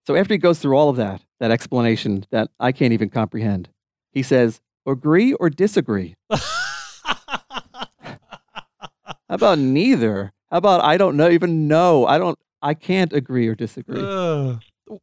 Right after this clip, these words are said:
Speaker 2: well, I'm sure the, um, the musicians that listen to this podcast, and there are many, will understand what he's talking about.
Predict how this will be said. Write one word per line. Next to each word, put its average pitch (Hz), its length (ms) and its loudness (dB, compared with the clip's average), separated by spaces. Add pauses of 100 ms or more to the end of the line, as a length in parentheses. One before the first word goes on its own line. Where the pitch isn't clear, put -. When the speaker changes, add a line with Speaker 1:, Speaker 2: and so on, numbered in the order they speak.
(200)
Speaker 2:
well, 214 240 2
I'm 220 100 2
sure 285 420 0
the, 190 260 2
um, 147 540 2 (380)
the 156 80 0
musicians 135 880 2
that 131 220 -2
listen 135 300 2
to 123 60 2
this 117 180 0
podcast, 117 680 -2
and 127 100 2
there 147 80 4
are 139 120 4
many, 127 600 0 (320)
will 175 140 2
understand 254 460 0
what 190 100 4
he's 196 100 0
talking 262 380 -2
about. 95 360 -10